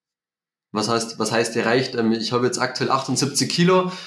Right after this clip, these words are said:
Ähm, ich will immer noch ein bisschen abnehmen, aber es war schon immer so mein Ziel, dass ich einfach von neunzig Kilo oder eben dann von fünfundachtzig auf achtundsiebzig oder unter achtzig runterkomme. Und das hab ich jetzt eben auch geschafft.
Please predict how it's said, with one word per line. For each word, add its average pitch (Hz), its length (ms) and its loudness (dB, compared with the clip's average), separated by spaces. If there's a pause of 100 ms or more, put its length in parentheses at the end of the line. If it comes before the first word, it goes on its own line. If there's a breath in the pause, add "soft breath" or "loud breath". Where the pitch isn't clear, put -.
(160 loud breath)
Ähm, 135 180 4
ich 135 160 2
will 156 200 4
immer 180 200 4
noch 165 140 2
ein - 60 -10
bisschen 151 200 2
abnehmen, 165 680 2 (300 loud breath)
aber 127 240 2
es 123 120 0
war 123 180 2
schon 147 220 2
immer 143 200 4
so 131 540 2 (220)
mein 117 220 0
Ziel, 147 240 2
dass 131 160 2
ich 120 160 -2
einfach 120 460 0 (520)
von 123 120 0
neunzig 131 400 2
Kilo 143 260 2
oder 120 140 2
eben 113 160 0
dann 110 160 2
von 110 120 -8
fünfundachtzig 127 600 -2
auf 110 340 -2 (100)
achtundsiebzig 120 680 -2
oder 117 100 -2
unter 131 240 0
achtzig 113 400 -6
runterkomme. 160 640 2 (540 loud breath)
Und 127 160 0
das 123 120 2
hab 131 140 2
ich 135 80 0
jetzt - 200 0
eben 123 260 0
auch 113 400 2 (480)
geschafft. - 520 0